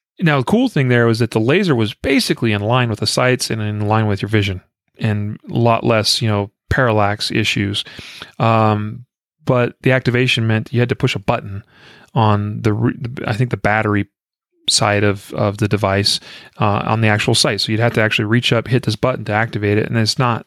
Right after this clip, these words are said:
as convenient or intuitive, I think, as it probably ought to have been. So th-, that was the guys, and, you know, they actually came out with, a, I think, a pretty,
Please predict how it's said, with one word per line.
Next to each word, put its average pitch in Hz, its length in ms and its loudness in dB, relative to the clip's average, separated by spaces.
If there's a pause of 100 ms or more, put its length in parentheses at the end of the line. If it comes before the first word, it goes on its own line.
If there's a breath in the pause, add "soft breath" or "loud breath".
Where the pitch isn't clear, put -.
as 104 360 0
convenient 110 460 -2
or 101 220 0
intuitive, 104 440 2
I 98 120 0
think, - 240 -6 (400 loud breath)
as 113 120 0
it 110 80 0
probably 101 360 2
ought - 300 -2
to - 120 -6
have 107 80 -6
been. 104 220 -2 (380 loud breath)
So 135 180 0
th-, 143 400 -2
that 170 180 0
was 135 100 0
the 123 60 0
guys, 120 280 0
and, 123 360 -2
you - 160 -12
know, 131 320 -2
they 196 140 2
actually 254 260 -2
came 202 180 0
out 190 140 2
with, 143 80 2
a, 123 100 -2
I 175 60 -2
think, - 160 -2
a 117 60 0
pretty, 175 680 2